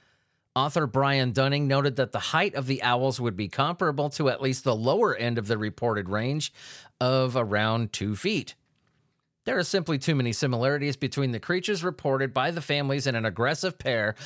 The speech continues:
of the local great horned owls. Come on. Who do stand two-thirds of a meter tall. What, were some of them standing on their tippy toes?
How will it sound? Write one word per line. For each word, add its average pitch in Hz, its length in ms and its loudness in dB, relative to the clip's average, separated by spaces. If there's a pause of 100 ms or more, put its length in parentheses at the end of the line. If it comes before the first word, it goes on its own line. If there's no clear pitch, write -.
(140)
of 139 120 0
the 127 100 4
local 131 380 2
great 120 300 0
horned 117 280 0
owls. 87 360 -2
Come 85 420 -4
on. 76 460 -12 (580)
Who 151 140 -2
do 175 180 2
stand 156 420 0
two-thirds 180 540 0
of 147 100 2
a 135 80 4
meter 127 280 2
tall. 87 380 0 (380)
What, 170 300 -2
were 143 160 2
some 139 260 0
of 143 80 0
them 135 140 0
standing 127 420 0
on 101 140 0
their 82 120 -4
tippy 202 280 -8
toes? 269 480 -4